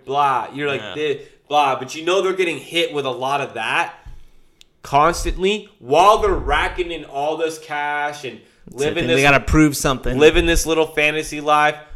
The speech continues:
Speaker 1: But a big part of them, they're like, "I'm not a bitch." And then now this is their
Speaker 2: Thing is,
Speaker 1: way
Speaker 2: but
Speaker 1: of
Speaker 2: th-, but th-, that means that they're trying to prove it to them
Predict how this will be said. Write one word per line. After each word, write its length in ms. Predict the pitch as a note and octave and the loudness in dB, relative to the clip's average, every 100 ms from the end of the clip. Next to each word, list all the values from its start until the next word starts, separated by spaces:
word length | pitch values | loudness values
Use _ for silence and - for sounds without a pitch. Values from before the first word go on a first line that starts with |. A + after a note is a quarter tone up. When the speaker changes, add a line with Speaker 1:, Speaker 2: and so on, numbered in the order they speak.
| - | -4
Speaker 1:
But 100 | D3 | -2
a 200 | C#3+ - - | -2 -4 -2
big 340 | D#3+ F3 - | 0 0 -4
part 280 | D3+ D#3+ D#3 | -4 -2 -4
of 80 | C#3 | -6
them, 160 | C3+ | -8
they're 180 | B2+ B2+ | -6 -4
like, 220 | A#2+ G2 - _ _ _ _ _ _ _ | -4 -8 -14 _ _ _ _ _ _ _
"I'm 280 | - F#4+ F#4 | 0 0 0
not 220 | F4 E4+ | 0 0
a 60 | D#4 - | -2 -4
bitch." 500 | E4+ F4+ B3 - - - | -2 -2 -2 -8 -16 -16
And 120 | A#2+ | -8
then 140 | B2 B2 | -8 -4
now 220 | C3 C#3 | -4 -4
this 260 | C3+ C3+ | -6 -10
is 140 | C3+ A2+ | -12 -6
their 140 | C3 | -2
Speaker 2:
Thing 100 | G3+ | 2
is, 60 | G#3+ | 2
Speaker 1:
way 140 | C3+ | 2
Speaker 2:
but 100 | C3 | 0
Speaker 1:
of 60 | - | 0
Speaker 2:
th-, 120 | E3+ - F#3 | -6 -12 -20
but 120 | - | -20
th-, 100 | - _ | -20 _
that 160 | G#3 A#3 | -6 -4
means 140 | A3+ | -6
that 100 | G3+ | -4
they're 100 | G#3+ | -4
trying 200 | G3 G3+ | -2 -4
to 80 | E3 | -4
prove 260 | - E3+ | -4 2
it 260 | F#3 F#3+ - | 4 4 4
to 120 | - | 4
them 540 | C3+ C3 E3+ E3 A#2+ | 4 2 -2 -2 -6